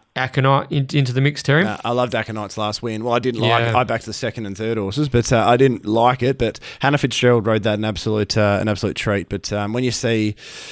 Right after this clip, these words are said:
Speaker 2: an experienced apprentice riding sit and sprinters and they, uh, they run big races, it tends to mean the horse is flying. But with the sixty and a half, I mean, yeah, it's not gonna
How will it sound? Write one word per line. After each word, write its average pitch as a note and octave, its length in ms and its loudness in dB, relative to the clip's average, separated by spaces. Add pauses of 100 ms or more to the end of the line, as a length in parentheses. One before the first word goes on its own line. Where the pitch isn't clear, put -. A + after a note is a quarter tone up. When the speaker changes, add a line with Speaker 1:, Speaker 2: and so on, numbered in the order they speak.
(500)
Speaker 2:
an E3+ 160 6
experienced E3+ 800 4
apprentice D3 480 2
riding C#3+ 240 4
sit C3+ 160 -2
and A#2+ 80 -6
sprinters C3+ 480 0
and B2 180 -2
they, B2 320 2
uh, A#2 200 2
they A#2+ 120 0
run A#2 140 0
big G#2+ 140 -2
races, A#2+ 320 0
it - 80 -2
tends C#3 240 0
to - 100 -4
mean A2+ 200 -2
the G#2+ 60 -4
horse G#2+ 220 -4
is G#2+ 100 -12
flying. A2 380 -6
But G2+ 160 -6 (100)
with C3 180 4
the B2+ 60 0
sixty - 460 0
and B2+ 140 2
a A2 40 2
half, C3 600 -2
I A2+ 80 -8
mean, A2 480 -8 (300)
yeah, F#2+ 100 -10
it's - 180 -10
not A2 100 -6
gonna G2 300 -4